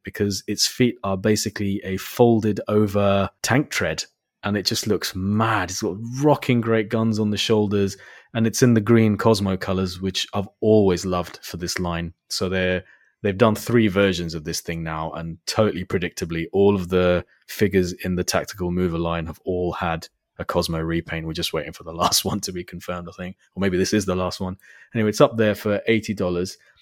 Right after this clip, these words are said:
And, um, I didn't have any interest in the Tactical Mover stuff, like, in the slightest. It just thought, "I'll stick to Battle Buffalo, Dire Battles, Big Powered, V max,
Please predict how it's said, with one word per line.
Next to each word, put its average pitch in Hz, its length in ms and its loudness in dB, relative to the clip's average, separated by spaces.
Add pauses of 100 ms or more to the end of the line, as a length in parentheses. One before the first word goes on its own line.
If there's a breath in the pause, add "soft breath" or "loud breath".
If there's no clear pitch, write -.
(380 soft breath)
And, 98 280 -4
um, 92 420 -2 (800)
I 139 60 4
didn't 156 220 8
have 110 320 -2
any 160 220 6
interest 101 600 -2 (160)
in 95 120 -4
the 92 60 -4
Tactical 87 460 -6
Mover 87 240 -6
stuff, - 380 -8
like, 87 160 -4 (120)
in 107 100 2
the 98 60 2
slightest. - 600 -2
It 95 80 -6
just - 180 -4
thought, 101 340 2
"I'll 110 120 6
stick - 200 -2
to 98 80 -8
Battle 92 220 -2
Buffalo, 104 460 4
Dire 98 260 4
Battles, 92 380 0
Big 101 200 0
Powered, 92 340 2 (500 soft breath)
V 98 240 2
max, 90 340 0